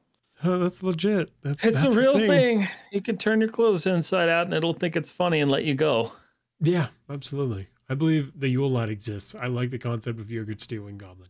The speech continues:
Speaker 2: Mm, yeah.
Speaker 1: The Yule Lads, I,
Speaker 2: That's a good one.
Speaker 1: man,
Speaker 2: I remember
Speaker 1: I guess
Speaker 2: that
Speaker 1: that,
Speaker 2: one.
Speaker 1: I guess that would be, like, a Monsters of Folklore series, huh?
Speaker 2: I, it would be. It was,
Speaker 1: It, it
Speaker 2: yeah,
Speaker 1: matches the,
Speaker 2: because
Speaker 1: the idea.
Speaker 2: we did that. I'm gonna add that to a playlist now,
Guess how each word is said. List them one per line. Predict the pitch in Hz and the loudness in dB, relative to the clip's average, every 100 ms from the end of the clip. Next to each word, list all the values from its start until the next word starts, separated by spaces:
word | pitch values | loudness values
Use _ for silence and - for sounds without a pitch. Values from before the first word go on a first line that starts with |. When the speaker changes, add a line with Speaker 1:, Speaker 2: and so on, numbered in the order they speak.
| _ | _
Speaker 2:
Mm, | 117 113 104 104 | -2 -2 -2 -2
yeah. | 107 117 | 2 4
Speaker 1:
The | 185 | 4
Yule | 311 | 2
Lads, | 160 123 107 101 - - - - | 2 2 0 -4 -4 -6 -16 -8
I, | 151 | -2
Speaker 2:
That's | 208 - | -2 -2
a | |
good | 131 | 0
one. | 147 131 95 | 2 2 -2
Speaker 1:
man, | 90 - | -8 -8
Speaker 2:
I | 151 | -4
remember | 143 | 0
Speaker 1:
I | 139 | 2
guess | 196 - | 2 0
Speaker 2:
that | 370 | -2
Speaker 1:
that, | 165 - | -4 -8
Speaker 2:
one. | |
Speaker 1:
I | 139 | -4
guess | 214 - | -4 -4
that | 311 | -4
would | 175 202 | -2 0
be, | 127 | -2
like, | 95 98 | -4 -8
a | 98 | -14
Monsters | 95 98 - 104 92 | -14 -14 -14 -14 -14
of | 92 | -16
Folklore | 110 95 110 98 | -16 -16 -14 -14
series, | 92 107 95 90 139 | -14 -14 -16 -20 -20
huh? | 113 - | -20 -4
Speaker 2:
I, | 226 285 285 220 | 0 2 2 2
it | 220 | 2
would | 220 254 | 2 0
be. | 185 135 104 - | 0 -2 -2 -2
It | 147 | 0
was, | 165 160 156 | 2 2 0
Speaker 1:
It, | - | -2
it | 147 | 0
Speaker 2:
yeah, | 165 175 | 2 2
Speaker 1:
matches | 175 175 147 | 2 0 -2
the, | |
Speaker 2:
because | 127 120 131 | 0 0 0
Speaker 1:
the | 120 | -2
idea. | 104 101 101 135 _ _ - | -4 -8 -12 -14 _ _ -4
Speaker 2:
we | 135 | -2
did | 160 156 | 0 -2
that. | 139 | -4
I'm | 117 131 | -2 0
gonna | 131 | 0
add | 123 123 120 | 0 -2 -2
that | 107 - | -4 -4
to | 104 | -6
a | |
playlist | - - 107 101 95 101 | -6 -4 -2 -2 -6 -8
now, | 98 | -12